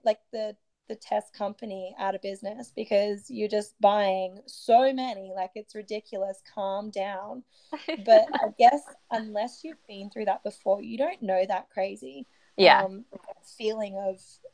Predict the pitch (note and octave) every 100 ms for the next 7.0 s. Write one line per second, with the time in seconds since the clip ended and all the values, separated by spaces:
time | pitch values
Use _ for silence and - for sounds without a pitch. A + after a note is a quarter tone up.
0 | _ G#3+ G3+ G3 A3 G3+ G#3+ G#3+ F#3+ -
1 | F#3+ F#3+ - G3+ G3+ C4 - - G3 G3+
2 | G#3 - - - - G#3+ - B3 B3 D#4+
3 | A3 G#3+ G#3 F#3+ G3+ G3 G#3 G#3 G#3 G#3+
4 | G#3+ - G#3+ G3 - A3+ G#3+ - G3 F#3+
5 | G3 - - G#3+ - G3 A#3+ A#3+ A3+ G#3+
6 | G#3 - G#3+ F#3+ G3 G3 G#3+ G#3 G#3+